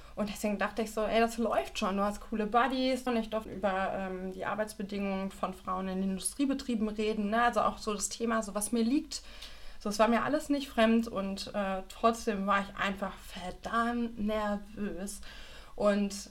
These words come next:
ich bin da runtergekommen und war einfach stolz wie Bolle. Das könnt ihr euch nicht vorstellen. Ich hab gedacht, „Ja, here, here I am. Rosa ist da und niemand kann mich besiegen.“ So, ne? Es war ein richtig, richtig tolles Gefühl.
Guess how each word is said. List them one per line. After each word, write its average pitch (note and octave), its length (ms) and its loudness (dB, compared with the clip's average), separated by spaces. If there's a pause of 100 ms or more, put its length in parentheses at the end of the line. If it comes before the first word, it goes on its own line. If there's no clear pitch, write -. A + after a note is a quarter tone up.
ich - 160 -14
bin A3 120 0
da G#3 120 2
runtergekommen B3 1000 2
und G3 260 -2
war F#3+ 240 0
einfach F#3 560 -4
stolz G3+ 640 -2
wie G3 180 -2
Bolle. F3+ 400 -2
Das E3 220 -2
könnt A3 220 -2
ihr A3 40 2
euch G3+ 120 0
nicht G#3 180 -2
vorstellen. F#3 540 -4 (240)
Ich - 140 -2
hab G#3+ 140 -2
gedacht, G3+ 380 -4
„Ja, A3 440 4 (140)
here, D4 440 6 (260)
here D#4 260 8
I A#3+ 460 8
am. G3 260 2
Rosa A#3+ 500 8
ist - 300 2
da G#3+ 540 10 (460)
und A#3 460 8
niemand A#3+ 640 10
kann G3 300 2
mich - 220 -6
besiegen.“ G3 680 -2
So, D#3 320 -6
ne? G3+ 120 0
Es A#3+ 180 4
war A3 80 6
ein G#3+ 80 2
richtig, G#3+ 540 0
richtig - 260 -4
tolles G#3 340 4
Gefühl. A#3+ 560 6